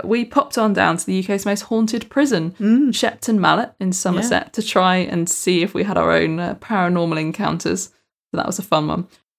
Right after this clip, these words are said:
Speaker 1: So
Speaker 2: Yeah.
Speaker 1: there's plenty more paranormal science for you in those episodes.
Speaker 2: Yeah, but, uh, in this episode of the Derry Girls, um, the girls are off to this adult free house in Donegal while the adults are, are visiting that psychic. So there's a whole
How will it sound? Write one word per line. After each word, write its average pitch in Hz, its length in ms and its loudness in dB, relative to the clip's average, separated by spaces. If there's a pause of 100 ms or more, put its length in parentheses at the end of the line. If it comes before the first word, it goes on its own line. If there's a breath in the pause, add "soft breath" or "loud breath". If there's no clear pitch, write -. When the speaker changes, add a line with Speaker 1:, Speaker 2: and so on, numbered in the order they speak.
(120)
Speaker 1:
So - 60 4
Speaker 2:
Yeah. - 40 4
Speaker 1:
there's 160 140 2
plenty 196 340 2
more 180 180 4
paranormal 165 540 -2
science 160 320 -2
for 165 160 -2
you - 140 2
in 156 100 -2
those - 180 -4
episodes. - 540 -8 (260)
Speaker 2:
Yeah, 170 420 -2
but, 190 340 0
uh, 196 240 2
in 262 180 6
this 277 220 4
episode 233 340 2
of 196 60 -4
the 202 60 -10
Derry 214 280 2
Girls, 151 460 -6
um, 180 220 -2
the 196 60 2
girls 208 300 4
are 196 100 2
off 196 220 0
to 180 400 -2 (140)
this 165 280 -2
adult 180 380 -2
free 175 280 -2
house 170 300 -2
in 180 80 -2
Donegal 185 680 -2 (240 soft breath)
while 180 160 2
the 190 120 4
adults 170 440 2
are, 165 260 0
are 165 300 -2 (160)
visiting 175 380 -2
that - 140 -2
psychic. 156 520 -4
So 160 80 -2
there's 160 120 0
a 175 60 -2
whole 190 460 2